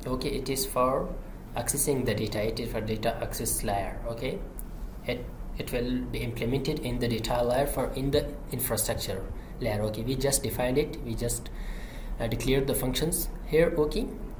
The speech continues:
and, uh, we will implement these in infrastructure layer. Okay, so, uh, the second interface, the interface with us is, uh, for, I have named it iCar services. Okay, the services, the services are for, these are the use cases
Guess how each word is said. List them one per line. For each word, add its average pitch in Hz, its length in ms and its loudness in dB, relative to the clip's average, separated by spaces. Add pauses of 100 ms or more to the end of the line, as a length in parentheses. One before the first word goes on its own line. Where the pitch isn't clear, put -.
(180)
and, 110 560 0
uh, 117 60 2
we 127 160 2
will 131 160 4
implement 123 560 0
these 170 420 2
in 143 320 2
infrastructure 107 720 0
layer. 92 240 -4 (220)
Okay, 147 320 -2 (1300)
so, 113 540 2 (400)
uh, 117 300 4
the 135 120 0
second 196 380 4
interface, 151 640 4
the 139 60 0 (200)
interface 139 440 2
with 117 100 -2
us 123 220 0
is, 117 240 0
uh, 107 240 0
for, 120 100 -2
I 113 140 -2
have 113 180 -2
named 123 260 0
it 123 220 -4
iCar 123 340 0
services. 101 500 0
Okay, 104 200 -4
the 123 140 -4
services, 101 500 2 (640)
the 135 100 2
services 190 560 6
are 135 220 8
for, 110 540 2
these 131 220 0
are 123 80 0
the 113 120 2
use 113 240 2
cases 101 440 0